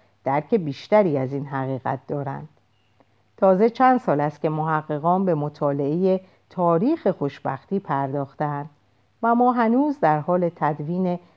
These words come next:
فرضیه‌های اولیه و جستجوی روش‌های تحقیق مناسب هستیم. برای نتیجه گیری‌های قاطع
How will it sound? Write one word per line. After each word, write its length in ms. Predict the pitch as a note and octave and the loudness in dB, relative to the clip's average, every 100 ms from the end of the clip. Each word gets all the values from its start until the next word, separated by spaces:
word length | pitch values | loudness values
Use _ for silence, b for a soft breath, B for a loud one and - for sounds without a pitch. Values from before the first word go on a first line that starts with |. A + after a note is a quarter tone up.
| b | b
فرضیه‌های 800 | F3 D#3+ D3+ D3+ D3 D#3+ F3 G3 | 0 0 0 -4 -2 0 2 2
اولیه 760 | - D#3 D3 D#3 D3+ D#3+ G3+ C#4 | 0 -2 -2 -2 -2 -2 0 2
و 240 | A#3 F#3 b b b | 2 0 b b b
جستجوی 600 | - C4+ - C#4 C4 F4 C4+ | -2 -2 0 -2 0 0 2
روش‌های 680 | F3 C#3+ C#3 - G3 A3+ A3+ | 0 0 -4 -2 0 2 -2
تحقیق 520 | - D#3 C#3 F#3+ G3+ | 0 -4 -2 -4 0
مناسب 680 | A3+ G3 C#3+ C3+ C3 - G3 D3 | 0 0 -2 -4 -6 -2 -2 -2
هستیم. 500 | C3+ - - C3+ D3+ _ _ _ _ _ _ _ _ C#4+ | -10 -10 -14 -14 -14 _ _ _ _ _ _ _ _ 2
برای 320 | C#4+ D4 C#4 | 4 6 4
نتیجه 460 | A3+ G3 F3 E3 | 2 2 -2 -2
گیری‌های 580 | D#3 D#3+ D3+ E3 F#3 G3 | -2 0 -2 0 2 2
قاطع 640 | G3+ D3+ D#3+ - A3 A3 | 0 0 0 0 2 2